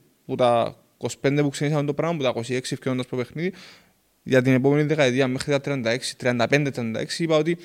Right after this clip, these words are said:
τσινόν που θέλω να κάνω, ε, να το κάνω. Και από τα τριάντα έξι και μετά θα κάνω ένα step back, να απολαύσω την οικογένεια μου, τη ζωή μου, γιατί πρέπει να δω και τις ευκαιρίες σε κάποιους άλλους ανθρώπους να κάνουν άλλα πράγματα. Δηλαδή, όπως ευκήγες εσύ και αν-, ανελήφθηκες, να βγουν και κάποιοι άλλοι άνθρωποι, γιατί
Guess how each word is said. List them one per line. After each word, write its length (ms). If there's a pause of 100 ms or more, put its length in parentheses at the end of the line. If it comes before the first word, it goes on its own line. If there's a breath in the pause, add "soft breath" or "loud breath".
(220 loud breath)
τσινόν 240
που 80
θέλω 140
να 120
κάνω, 360
ε, 40
να 120
το 60
κάνω. 320 (320 soft breath)
Και 80
από 100
τα 120
τριάντα 240
έξι 200
και 60
μετά 200
θα 80
κάνω 180
ένα 180
step 280
back, 20 (100)
να 140
απολαύσω 400
την 80
οικογένεια 280
μου, 180
τη 60
ζωή 200
μου, 280 (500 soft breath)
γιατί 320
πρέπει 320
να 120
δω 80
και 100
τις 160
ευκαιρίες 280
σε 100
κάποιους 220
άλλους 180
ανθρώπους 320
να 100
κάνουν 300 (260)
άλλα 260
πράγματα. 380
Δηλαδή, 320
όπως 200
ευκήγες 340
εσύ 240
και 80
αν-, 480
ανελήφθηκες, 640 (340 loud breath)
να 100
βγουν 240
και 80
κάποιοι 260
άλλοι 160
άνθρωποι, 260
γιατί 260